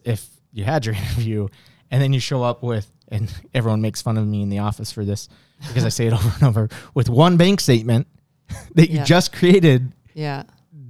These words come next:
Speaker 1: that day,
Speaker 2: Right.
Speaker 1: that's horrible
Speaker 2: Well,
Speaker 1: evidence.
Speaker 2: that, they didn't follow instructions, but
Speaker 1: So for a year, you've been married, or two years, you have one bank statement together?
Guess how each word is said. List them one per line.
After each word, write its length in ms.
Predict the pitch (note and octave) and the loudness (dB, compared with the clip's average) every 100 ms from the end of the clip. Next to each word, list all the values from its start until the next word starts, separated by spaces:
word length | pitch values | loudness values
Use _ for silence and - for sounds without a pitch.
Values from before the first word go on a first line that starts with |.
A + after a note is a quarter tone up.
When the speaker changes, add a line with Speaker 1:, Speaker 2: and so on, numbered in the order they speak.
| B2+ | -4
Speaker 1:
that 320 | D3 D#3 F3 | 0 0 2
day, 400 | F#3+ C#3+ A#2+ A2+ _ | 4 4 2 -2 _
Speaker 2:
Right. 260 | D3 C#3 C3 | -10 -10 -8
Speaker 1:
that's 160 | - F#3 | -6 -4
horrible 340 | D#3 F3 A2 | 0 0 0
Speaker 2:
Well, 180 | G#2+ F3 | 0 0
Speaker 1:
evidence. 380 | - - C#3+ C#3 | -2 -8 -10 -12
Speaker 2:
that, 60 | _ - | _ -14
they 160 | D3 | -10
didn't 160 | C#3+ - | -10 -10
follow 280 | C#3+ C#3+ C#3 | -10 -8 -8
instructions, 640 | C#3 - C#3 - B2 B2+ | -10 -12 -14 -12 -14 -14
but 280 | B2+ A#2+ - | -14 -14 -14
Speaker 1:
So 640 | - - C3 B2 A#2 A2 _ _ - | -6 2 4 4 2 -2 _ _ -20
for 220 | D#3 C#3+ A#2+ | -6 0 0
a 40 | |
year, 420 | A2+ C3+ F3 G#3+ | 2 2 2 2
you've 180 | F#3+ D#3 | 0 0
been 160 | C3+ C#3+ | 0 0
married, 400 | E3+ F#3 F#3 F#3 | -2 -2 -2 0
or 80 | B2+ | 0
two 200 | - F#3 | 0 -2
years, 420 | F#3 F#3+ G3 F3+ | 0 -2 -2 -4
you 120 | D#3 | -2
have 100 | C#3 | 0
one 320 | A2+ G#2 D3+ D#3+ | 0 0 0 2
bank 240 | D#3 - | 0 -2
statement 380 | - F#3 F#3+ G3 | -6 -6 -6 -6
together? 360 | G#3 A3 B3 | -6 -6 -6